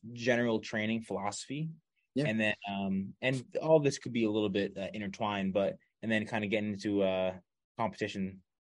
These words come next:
Speaker 1: talking about competition.
Speaker 2: For sure.
Speaker 1: So, uh, I guess let's start with the, your origin story. How did you get into, um, just coaching in general?
Speaker 2: Uh, well, for me, coaching, uh, or the passion for coaching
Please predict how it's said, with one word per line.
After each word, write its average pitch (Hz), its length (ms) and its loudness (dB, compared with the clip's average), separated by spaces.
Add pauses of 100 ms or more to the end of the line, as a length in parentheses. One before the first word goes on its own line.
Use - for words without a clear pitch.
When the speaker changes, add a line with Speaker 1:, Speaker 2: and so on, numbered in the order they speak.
(180)
Speaker 1:
talking 110 160 2
about 98 120 -4
competition. 104 480 -2
Speaker 2:
For 151 80 2
sure. 156 100 4
Speaker 1:
So, 110 40 -8 (580)
uh, 113 220 4
I 131 100 2
guess 151 240 4
let's 147 160 2
start 143 240 4
with 135 140 2
the, 120 460 6
your 117 140 0
origin 113 340 2
story. 117 380 2
How 117 180 4
did 127 140 2
you 120 80 -2
get 113 180 4
into, 110 880 0
um, 98 480 -2 (120)
just 123 180 -2
coaching 113 340 0
in 101 100 -2
general? 95 380 -2 (1000)
Speaker 2:
Uh, 135 360 8
well, 143 320 6 (140)
for 151 140 4
me, 175 480 6 (140)
coaching, 147 600 2
uh, 113 440 2 (100)
or 135 180 8
the 123 100 4
passion 135 460 -2
for 123 140 0
coaching 117 520 -2